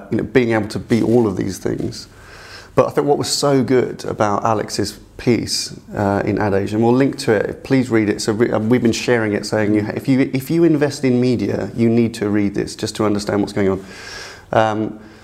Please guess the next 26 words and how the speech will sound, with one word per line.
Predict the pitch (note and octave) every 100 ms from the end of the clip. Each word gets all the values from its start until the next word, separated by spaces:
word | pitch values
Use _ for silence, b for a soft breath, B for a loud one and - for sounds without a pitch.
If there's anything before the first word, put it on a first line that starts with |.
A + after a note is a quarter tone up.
| B B - - -
The | A#2+
great | A#2+ - D3
thing | C3+
about | A#2+
Alex's | A#2+ - G#2+
piece | - A2+
is | A2
it's, | B2+ - - -
it | A#2+ -
starts, | - - - - - B2+ B2 - -
I | B2
think | D3 C#3
it |
will | A2
be | G#2+
quite | - A2
a | G2+
watershed | A2+ G#2 G#2+ - G2
moment, | G#2+ G2+ F#2+
hopefully, | G#2+ - G2+ G2
because | G2+ A2+ A2
it | -
will | G2 G2
create | - A2 -
this | F#2+
d-, | -